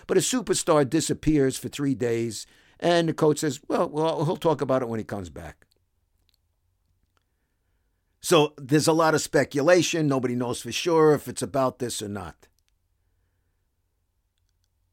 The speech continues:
Folks, we need to heal.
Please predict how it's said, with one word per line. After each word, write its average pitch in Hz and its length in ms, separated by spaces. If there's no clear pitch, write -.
Folks, - 560
we 180 420
need 170 560
to 139 160
heal. 101 720